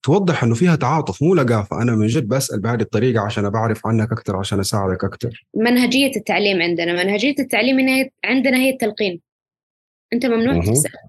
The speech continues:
Speaker 2: أنت
Speaker 1: صح.
Speaker 2: لازم تتقن المعلومة زي ما هي، وتقبلها زي ما هي، وتاخدها زي ما هي، وتحفظها زي ما هي.
Speaker 1: فكرة إننا نتطور في مهارات التواصل، هل هذا شيء مخ-، من مسؤولية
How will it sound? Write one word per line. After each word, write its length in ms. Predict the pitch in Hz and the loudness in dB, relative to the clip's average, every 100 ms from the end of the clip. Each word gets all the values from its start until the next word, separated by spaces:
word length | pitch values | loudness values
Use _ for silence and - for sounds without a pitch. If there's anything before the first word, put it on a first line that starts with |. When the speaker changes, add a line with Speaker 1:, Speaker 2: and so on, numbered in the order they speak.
| _ _ _ _ _ - | _ _ _ _ _ -8
Speaker 2:
أنت 120 | 185 | 0
Speaker 1:
صح. 80 | 214 | 2
Speaker 2:
لازم 200 | 233 226 | 2 0
تتقن 640 | 214 - - 285 - 233 208 | -4 -10 -10 -10 -6 -4 -2
المعلومة 520 | 196 180 202 202 185 | 0 0 0 0 0
زي 160 | 185 | 0
ما 160 | 190 180 | 0 -2
هي، 220 | 180 220 | 0 0
وتقبلها 720 | 226 220 220 196 196 311 254 | 0 -2 -2 0 2 4 2
زي 200 | 202 214 | 2 2
ما 160 | 208 196 | 2 0
هي، 220 | 196 196 | 0 0
وتاخدها 440 | 196 202 - 190 214 | -2 -4 -4 0 2
زي 140 | 208 | 2
ما 100 | 208 | 2
هي، 140 | 262 320 | 2 2
وتحفظها 440 | 269 - 269 233 | -2 -4 0 2
زي 160 | 202 190 | 2 0
ما 140 | 175 | -2
هي. 300 | 165 165 160 _ | -6 -8 -12 _
Speaker 1:
فكرة 360 | 190 185 131 117 | -2 0 0 0
إننا 180 | 107 104 | 0 0
نتطور 340 | 104 170 151 | 0 0 0
في 120 | - | 0
مهارات 280 | 117 139 135 | -2 -2 -4
التواصل، 560 | - 120 123 - 69 - _ _ _ | -2 0 0 -2 -6 -8 _ _ _
هل 140 | - 151 | 0 2
هذا 200 | 156 117 | 2 2
شيء 260 | 113 143 | 2 2
مخ-، 180 | 104 101 - - | 2 0 -8 -6
من 140 | 101 | -2
مسؤولية 580 | 101 101 - 120 127 113 | 0 0 0 2 2 0